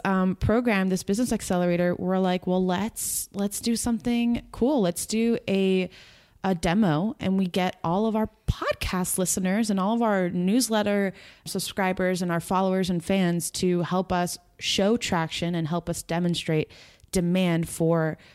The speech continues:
paying for carbon removal in a marketplace like this. And we did that. We launched that a few weeks ago,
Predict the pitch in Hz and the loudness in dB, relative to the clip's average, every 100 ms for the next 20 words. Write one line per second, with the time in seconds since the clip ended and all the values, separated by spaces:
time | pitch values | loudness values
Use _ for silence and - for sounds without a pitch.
0 | - - 170 160 160 - 175 175 170 160 | -2 0 0 -2 -4 -2 -2 0 0 0
1 | 156 151 156 160 175 156 165 147 - 143 | -2 -2 -2 -2 -4 -4 -4 -6 -4 -6
2 | - 160 160 160 165 190 220 185 170 160 | -4 -2 -2 0 -2 -2 -2 0 -2 -2
3 | 160 170 165 - - - - _ - 165 | -4 -4 -4 -4 -14 -20 -20 _ -8 -4
4 | 185 185 185 - 247 226 262 | -2 2 0 0 0 2 0